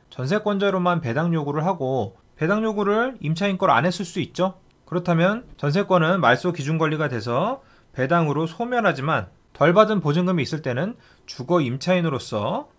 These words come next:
대항력을 낙찰자한테 주장할 수 있는 것이에요. 그러니까 이 사람은 이것도 쓸 수 있고 이것도 쓸 수 있는 두 가지의 선택권이 존재하는 겁니다.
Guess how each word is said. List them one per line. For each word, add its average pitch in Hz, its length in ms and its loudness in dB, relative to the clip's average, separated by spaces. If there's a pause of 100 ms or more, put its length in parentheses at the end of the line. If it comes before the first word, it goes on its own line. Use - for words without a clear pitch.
(160)
대항력을 190 520 4
낙찰자한테 165 680 0
주장할 165 340 0
수 170 100 -8
있는 143 280 -2
것이에요. 104 420 -6 (340)
그러니까 170 460 0
이 131 80 -2
사람은 175 500 2 (240)
이것도 196 380 -2
쓸 208 180 -6
수 - 160 -6
있고 135 640 -4 (100)
이것도 220 380 -2
쓸 262 180 -4
수 226 180 -6
있는 156 420 -2
두 127 180 -6
가지의 170 260 4
선택권이 214 480 -4
존재하는 147 440 -4
겁니다. 101 360 -10